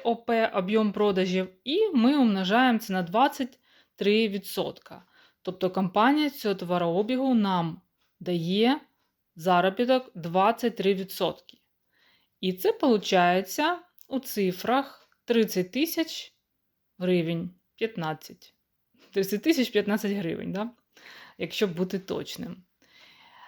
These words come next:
Е, тридцять тисяч п'ятнадцять — це за двадцять один день. І ми ці тридцять тисяч ділимо на двадцять один і помножаємо на тридцять днів. Тобто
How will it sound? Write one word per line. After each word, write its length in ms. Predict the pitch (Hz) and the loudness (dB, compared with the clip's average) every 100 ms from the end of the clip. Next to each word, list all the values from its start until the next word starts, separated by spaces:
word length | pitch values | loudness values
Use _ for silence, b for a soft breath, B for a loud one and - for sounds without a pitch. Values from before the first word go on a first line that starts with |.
| B B _ - | B B _ -4
Е, 420 | 180 185 180 180 | 0 2 2 0
тридцять 520 | 180 302 359 302 277 | 0 2 2 0 -2
тисяч 400 | 294 277 254 233 | 0 0 -2 -4
п'ятнадцять — 800 | - 226 233 262 381 - 220 185 | 0 2 4 4 4 2 -4 -6
це 160 | - 302 | -2 0
за 140 | 285 | 0
двадцять 560 | 226 214 247 285 285 - | 0 2 2 0 -4 -4
один 420 | 214 202 240 226 | -4 2 4 4
день. 500 | 190 190 - - - _ _ _ _ _ _ _ _ _ _ | 2 0 -2 -10 -20 _ _ _ _ _ _ _ _ _ _
І 100 | 220 | 0
ми 380 | 233 233 208 165 - - | 4 6 6 2 -4 -16
ці 160 | - | -8
тридцять 440 | 185 208 202 185 185 | -2 -2 0 -2 -2
тисяч 640 | 175 147 - - - - _ _ _ | -6 -6 -10 -12 -14 -18 _ _ _
ділимо 440 | 202 185 196 180 170 | -8 0 4 4 2
на 100 | 175 | 0
двадцять 440 | 156 175 165 - | 2 2 0 -6
один 380 | 202 240 381 381 - - | -2 0 0 -2 -10 -6
і 160 | 262 | -4
помножаємо 760 | 262 214 190 180 175 175 165 160 | -2 -2 0 0 2 2 2 0
на 300 | 170 165 147 - | -2 -2 -4 -10
тридцять 440 | - 175 165 220 220 | -8 -8 -2 -2 2
днів. 380 | 277 320 330 _ b b b _ | 2 2 -4 _ b b b _
Тобто 560 | 226 214 - 202 202 | 0 2 0 0 -2